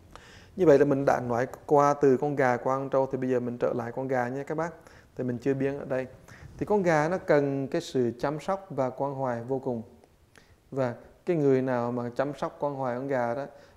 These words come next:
đem tới con gà cái ấm áp đó, là con gà nó thích lắm. Và cái người tuổi gà đó, tuổi dầu đó, thường thường là chỉ cần như vậy thôi.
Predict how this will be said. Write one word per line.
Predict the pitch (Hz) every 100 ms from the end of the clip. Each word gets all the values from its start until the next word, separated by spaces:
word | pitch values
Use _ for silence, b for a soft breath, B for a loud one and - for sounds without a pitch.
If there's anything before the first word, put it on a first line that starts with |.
| -
đem | 135 135
tới | 131 117
con | 127 135
gà | 123
cái | 113 -
ấm | 123
áp | 120 139
đó, | -
là | 131 123
con | 131
gà | 131 117
nó | 123
thích | 135 165 156
lắm. | 151 -
Và | 131 117
cái | 139
người | 131 120
tuổi | 135 143
gà | 135 127 127
đó, | 143
tuổi | 143 135
dầu | 131 110 120
đó, | - - B B -
thường | 139 123
thường | 139 123
là | 120 -
chỉ | -
cần | 139 127
như | 139
vậy | 127 110
thôi. | 131 131